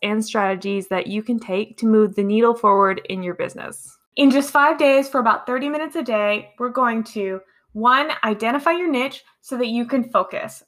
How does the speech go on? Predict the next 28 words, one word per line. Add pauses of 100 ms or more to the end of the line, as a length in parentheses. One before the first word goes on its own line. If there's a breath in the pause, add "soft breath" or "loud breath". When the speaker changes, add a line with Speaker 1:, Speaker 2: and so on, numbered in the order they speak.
(140)
Speaker 2:
I'll
give
you
examples
of
niches, (100)
and
if
you
email
me
back
and
tell
me
what
you
think
your
niche
is,
I
will
personally
provide
you
with
feedback